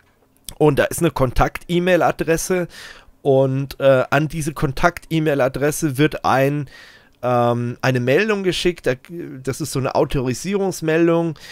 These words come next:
Ähm, hier möchte ein neues Netzwerk, äh, sich mit dem YouTube-Account ver-, n-, ja, verbinden und möchte da eine Analyse durchführen.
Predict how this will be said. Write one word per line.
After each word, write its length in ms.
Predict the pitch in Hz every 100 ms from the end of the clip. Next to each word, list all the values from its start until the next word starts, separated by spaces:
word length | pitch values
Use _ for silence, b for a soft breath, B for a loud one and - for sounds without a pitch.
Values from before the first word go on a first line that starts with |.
| B B _
Ähm, 500 | 113 131 127 127 120 156 185 151
hier 200 | 131 147
möchte 360 | 151 160 - 101
ein 180 | 135
neues 380 | 131 143 147 -
Netzwerk, 840 | 143 185 - 175 170 160 160 - -
äh, 260 | 139 131
sich 280 | 135 160 -
mit 200 | 151 143
dem 180 | 139 135
YouTube-Account 800 | 135 196 185 170 - 160 170 165
ver-, 460 | - 165 165 160 143
n-, 600 | 156 135 123 127 120 123
ja, 160 | 127 143
verbinden 640 | 147 127 185 247 233 202
und 220 | 190 147 139
möchte 320 | 156 - 156
da 160 | 147
eine 160 | 147 147
Analyse 580 | 131 135 123 175 190 170
durchführen. 640 | 170 170 - - 165 165